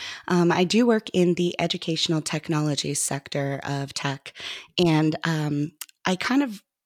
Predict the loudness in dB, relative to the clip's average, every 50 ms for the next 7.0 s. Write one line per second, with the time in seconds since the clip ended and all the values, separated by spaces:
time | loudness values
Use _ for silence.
0 | _ -4 0 2 4 4 4 2 2 2 2 2 2 2 0 2 2 2 2 2
1 | 0 0 -2 0 0 0 0 0 0 -2 -4 -6 -8 -10 -12 -8 -4 -4 -2 -2
2 | -2 0 2 4 6 6 6 4 2 2 0 -2 -2 0 0 2 4 4 2 2
3 | 0 0 -2 -2 -2 -4 -4 -4 -4 -2 0 2 4 4 4 4 2 0 0 0
4 | -2 0 0 0 2 2 4 4 2 2 0 0 -4 -2 -2 -2 -2 0 0 2
5 | 2 2 2 2 0 0 -2 -2 -2 -4 -6 -4 -2 -2 -2 -2 -6 -10 -14 -14
6 | -14 -14 -16 -14 -8 -4 -2 0 0 -2 -4 -4 -4 -2 0 2 2 0 0 -2